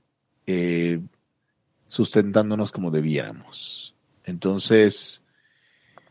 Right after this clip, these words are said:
eh, es un estado de sitio y, bueno, por lo menos en este programa ya se acabó desde hace mucho.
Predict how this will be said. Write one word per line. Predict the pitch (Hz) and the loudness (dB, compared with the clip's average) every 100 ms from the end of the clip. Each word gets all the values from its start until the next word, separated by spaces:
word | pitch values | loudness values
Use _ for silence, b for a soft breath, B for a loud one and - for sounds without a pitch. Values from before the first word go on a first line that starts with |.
| _ 107 | _ 0
eh, | 104 104 | 2 4
es | 147 | 4
un | 127 | 4
estado | 131 117 | 4 4
de | |
sitio | - 170 196 190 - | 2 4 8 8 6
y, | 117 120 113 110 | 2 4 4 4
bueno, | 123 120 110 | 4 2 2
por | 113 | 2
lo | |
menos | 175 160 | 4 4
en | 147 | 4
este | - | 2
programa | 131 123 117 | 4 4 4
ya | |
se | 110 | 2
acabó | 107 104 | 2 2
desde | 101 98 | 2 -2
hace | 92 | -4
mucho. | - - - | -8 -12 -18